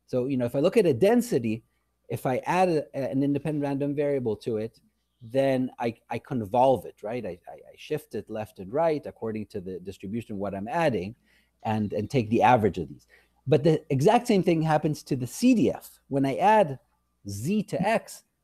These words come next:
what do I do to the C D F of X? I do the same thing. I, I move it left b-, by point two and right by to-, point two and take the average of these two things. And I do the same thing to the C D F of Y, which means that I do the same thing to this,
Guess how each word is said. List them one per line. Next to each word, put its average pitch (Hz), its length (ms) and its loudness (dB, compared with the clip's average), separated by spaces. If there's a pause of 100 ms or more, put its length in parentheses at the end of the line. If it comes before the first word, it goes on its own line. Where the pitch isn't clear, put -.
(100)
what 165 140 2
do 208 100 6
I 196 60 6
do 185 140 0
to 180 100 -4
the 147 100 -4
C 262 220 2
D 233 100 6
F 151 120 4
of 117 100 0
X? 120 160 -4
I 147 80 -4
do 170 140 4
the 180 80 0
same 202 200 -4
thing. 196 220 2
I, 120 160 -2 (260)
I 123 100 -2
move 160 240 2
it 135 280 0
left 151 500 0 (120)
b-, - 80 -12 (180)
by 151 220 0
point 180 420 -6
two 208 200 0
and 110 160 -2
right 151 260 -2
by 180 140 0
to-, 190 220 -4
point 190 240 -6
two 220 80 0
and 190 120 -2
take 165 160 -4
the 160 100 -2
average 143 380 0
of 90 80 -12
these 87 160 -12
two - 200 -20
things. - 280 -20 (420)
And 139 140 -4
I 156 40 0
do 185 140 0
the 202 100 2
same 208 200 0
thing 196 160 0
to 170 100 0
the 151 100 -4
C 165 200 -8
D 147 80 0
F 139 160 -2
of 117 100 -6
Y, 175 340 0 (360)
which 156 180 -8
means 214 240 2
that 175 140 4
I 156 60 2
do 165 120 2
the 170 80 -2
same 190 300 0
thing 208 160 0
to 175 100 -2
this, 143 240 -6